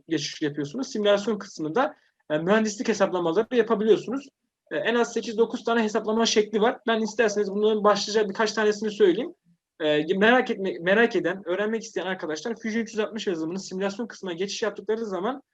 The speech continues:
bu hesaplamaları görebilecekler. Doğru-, do-, doğrusal statik stres analizi yapabiliyoruz. Model frekans analizi yapabiliyoruz. Termal analizi yapabiliyoruz. Termal stres analizi yapabiliyoruz.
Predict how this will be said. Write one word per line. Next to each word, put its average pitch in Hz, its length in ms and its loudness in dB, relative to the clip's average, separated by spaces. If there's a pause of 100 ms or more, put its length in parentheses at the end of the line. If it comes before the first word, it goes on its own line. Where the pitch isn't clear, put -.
(280)
bu 233 140 4
hesaplamaları 196 640 -2
görebilecekler. 226 800 4 (440)
Doğru-, 240 400 4
do-, 214 240 2
doğrusal 262 520 4
statik 277 340 -6
stres 269 300 -2
analizi 220 600 -2
yapabiliyoruz. 170 680 -2 (340)
Model 190 320 2
frekans 202 540 -2
analizi 160 400 -2
yapabiliyoruz. 160 580 -2
Termal 254 380 0
analizi 226 360 0
yapabiliyoruz. 208 420 -2
Termal 170 260 -2
stres 277 280 -6
analizi 226 300 -2
yapabiliyoruz. 226 460 -4